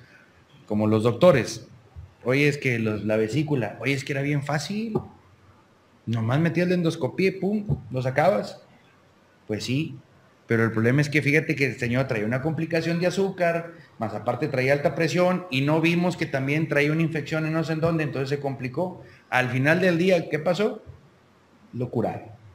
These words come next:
Entonces, esa, esa es, esa es la diferencia, entre comillas, de las opiniones,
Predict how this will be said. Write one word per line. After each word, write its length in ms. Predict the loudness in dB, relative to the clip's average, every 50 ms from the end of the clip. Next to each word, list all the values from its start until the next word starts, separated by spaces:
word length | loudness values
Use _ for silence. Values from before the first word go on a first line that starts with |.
| _ _ _ _ _ -20 -20 -20 -20 _ _ _ _ -20 -20 -20 -14
Entonces, 540 | -8 -4 -4 -4 -2 -4 -6 -8 -10 -12 -16 -18 -18 -20 -20 -20 -20 -20 -20 -20 _ _ _ _
esa, 400 | -2 0 0 0 0 2 0 0 0
esa 420 | 0 0 -2 -2 0 0 0 0 2
es, 420 | 2 0 0 -2 -6 -8 -10 -4
esa 220 | -4 -4 -2 0 0
es 60 | 2
la 60 | 2
diferencia, 520 | 2 2 2 0 0 0 0 0 0 -2 -4
entre 200 | -4 -4 -6 -6
comillas, 400 | -6 -6 -4 -2 -2 -2 -2 -2
de 80 | -2
las 200 | -4 -4 -4 -6 -8
opiniones, 800 | -8 -4 -2 0 2 2 4 2 2 0 -4 -6 -12 -16 -18